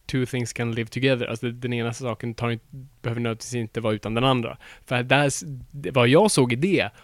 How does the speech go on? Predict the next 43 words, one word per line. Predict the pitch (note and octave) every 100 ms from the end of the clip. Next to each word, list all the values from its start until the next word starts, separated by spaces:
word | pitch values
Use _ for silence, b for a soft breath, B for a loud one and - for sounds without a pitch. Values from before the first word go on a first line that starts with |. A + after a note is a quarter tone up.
| b -
var | B2
också | -
en | A#2+
önskan, | E3+ A#2+ A2+ A#2+ A2+
alltså, | - C#3+
för | - C3+
den | - C3+
klassiska | E3 D#3+ E3
grejen | C3+ A2+
hade | A2+ A2
ju |
varit | G#2+ - - b b b _
kamikaze, | - B2 A#2+ A#2+ A2 - A2 G#2+ b b
jag | - C3+
gör | A#2+ A#2+
min | A#2
sista | A2 A#2+ -
uppoffring, | B2+ B2 A2 A#2+ A#2
jag | A2
störtar | - A#2 B2
det | A2
här | A2+
planet | - G#2+ G#2+ G#2
och | A2
skjuter | A#2+ G#2+
den | A2
sista | - A2+ -
krauten | - A#2 A2+ A#2 A2 - -
och | - - A#2
så, | - A2 F#2+ G#2
liksom, | A2 G#2+ G#2+
har | A2
jag |
gjort | A2 G#2+
det | A#2+
för | A2 G#2+
mitt | A#2
land. | C3+
Utan | A2 A#2
nej, | B2+
det | C#3
är |
fortfarande, | C3 C#3+ - B2 A#2+